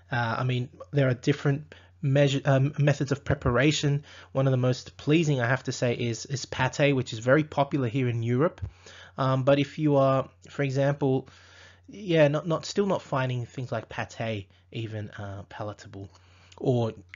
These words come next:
you find it just hard to eat cooked liver because you don't like the taste, desiccated liver is available, of course. Uh, N S P Nutrition sells their, uh, tablets, so their desiccated beef,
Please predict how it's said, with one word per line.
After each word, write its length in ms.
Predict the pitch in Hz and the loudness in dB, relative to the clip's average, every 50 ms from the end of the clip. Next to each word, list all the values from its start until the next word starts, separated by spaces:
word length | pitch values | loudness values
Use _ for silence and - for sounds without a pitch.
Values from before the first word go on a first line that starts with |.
| - _ _ | -20 _ _
you 120 | - 135 127 | -6 -6 -4
find 360 | - - 156 147 143 135 117 | 0 2 4 4 4 4 2
it 120 | 113 - | 0 -4
just 180 | - 110 - - | -6 -8 -8 -4
hard 320 | - 127 113 117 117 117 - | -2 0 2 2 2 0 -2
to 320 | - - - - - 131 | -6 -12 -12 -10 -8 -6
eat 220 | - 113 110 - | -6 -8 -8 -10
cooked 400 | - - - - 123 - - - | -12 -4 0 0 0 0 -2 -6
liver 300 | 117 110 117 113 113 110 | -4 -4 -2 -2 -2 -2
because 320 | 107 113 107 - - 110 - | -2 -4 -6 -8 -8 -8 -6
you 80 | 120 | -2
don't 180 | 127 127 123 117 | 0 0 0 2
like 200 | 123 123 120 - | 0 0 -2 -2
the 80 | - - | -4 -8
taste, 420 | - - 156 147 117 - - - - - - - - - _ - | -2 0 0 2 2 0 -6 -12 -20 -20 -20 -20 -20 -20 _ 0
desiccated 640 | - 165 165 - 196 - - - 143 139 139 143 131 | 2 2 2 2 -2 -4 0 0 2 2 2 2 0
liver 360 | 123 120 123 117 127 123 - - - - - - _ | 0 0 0 0 0 -2 -2 -4 -10 -20 -20 -20 _
is 300 | - 131 131 135 131 - - | -2 0 2 2 0 0 -2
available, 520 | 143 135 160 190 185 147 120 - 113 101 | 2 6 8 8 8 6 4 2 -4 -10
of 140 | 98 - - | -10 -12 -14
course. 340 | - - - 98 - - - _ _ _ - - - _ _ - | -14 -12 -12 -12 -12 -16 -20 _ _ _ -20 -20 -20 _ _ -8
Uh, 120 | 139 131 | -6 -4
N 140 | 131 156 170 | -2 -2 -2
S 100 | 165 - | -2 -4
P 140 | - - 147 | -4 -4 -4
Nutrition 640 | 127 113 110 - - - 175 165 - 175 170 165 151 - - _ _ _ | -4 -4 -6 -6 -4 -2 -2 -2 -2 -4 -6 -6 -8 -12 -20 _ _ _
sells 500 | - - - 139 135 131 127 127 - - | -14 -6 -2 0 0 0 0 -2 -4 -8
their, 460 | - 123 113 120 117 113 110 110 - _ _ _ - - _ | -12 -10 -8 -6 -4 -4 -4 -4 -6 _ _ _ -20 -16 _
uh, 220 | 120 110 110 110 107 | -10 -8 -6 -8 -8
tablets, 640 | - - - 147 165 180 175 175 170 - - - - _ | -8 -2 0 0 2 4 2 2 2 0 -8 -20 -20 _
so 180 | - - 131 117 | -8 -6 -6 -4
their 200 | 104 110 110 101 | -4 -4 -6 -8
desiccated 840 | - - - 156 147 - 170 151 - 147 143 135 131 127 117 101 _ | -10 -10 -8 -8 -8 -6 -8 -8 -6 -4 -2 -2 -2 -4 -6 -10 _
beef, 340 | - 117 147 165 - - | -8 -6 -6 -6 -8 -12